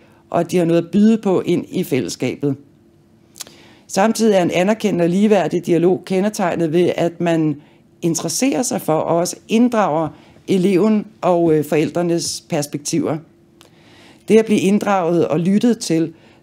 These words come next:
det er også opbyggende for elevens selvforhold, og det er også noget af det, der fremhæves i vejledningen til meddelelsesbogen,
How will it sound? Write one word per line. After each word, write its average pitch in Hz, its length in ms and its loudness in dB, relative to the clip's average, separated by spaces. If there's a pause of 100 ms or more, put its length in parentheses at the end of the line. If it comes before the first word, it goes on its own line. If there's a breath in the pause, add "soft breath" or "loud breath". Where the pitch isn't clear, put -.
(120)
det 196 100 -2
er 208 40 2
også 220 280 0
opbyggende 196 600 0
for 165 120 -2
elevens 156 640 0
selvforhold, 160 760 0 (340 soft breath)
og - 140 -6
det 208 60 2
er 185 40 2
også 190 160 -2
noget 190 100 0
af 185 60 -2
det, 170 120 0
der 170 60 0
fremhæves 165 580 0
i 143 320 -2
vejledningen 147 600 0
til 160 160 -4
meddelelsesbogen, 147 1000 -2